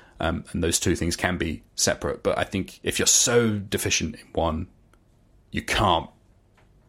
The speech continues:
be given any credit for being smart in another area. I think it just makes you dumb across the board if you're that bad to work with and that unpleasant to people.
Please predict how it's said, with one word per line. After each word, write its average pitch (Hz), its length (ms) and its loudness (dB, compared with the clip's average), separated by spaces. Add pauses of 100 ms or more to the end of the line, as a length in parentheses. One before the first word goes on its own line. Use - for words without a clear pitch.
(280)
be 90 160 0
given 82 260 -2
any 87 160 0
credit 69 300 -2
for - 100 -10
being 69 160 -6
smart 80 300 -4
in 62 40 -8
another 78 320 -8
area. - 200 -12 (100)
I - 60 -8
think 69 180 -6
it - 40 -8
just - 120 -2
makes 78 200 -2
you 92 60 -2
dumb 87 280 0
across - 260 -4
the - 60 -8
board 58 300 -6 (120)
if - 160 -10
you're - 140 -2 (100)
that - 280 -4 (340)
bad 82 240 -2
to 85 120 -2
work 78 240 -2
with 64 200 -6
and 78 140 -6
that 76 100 -2
unpleasant 78 400 -4
to - 60 -18
people. - 280 -14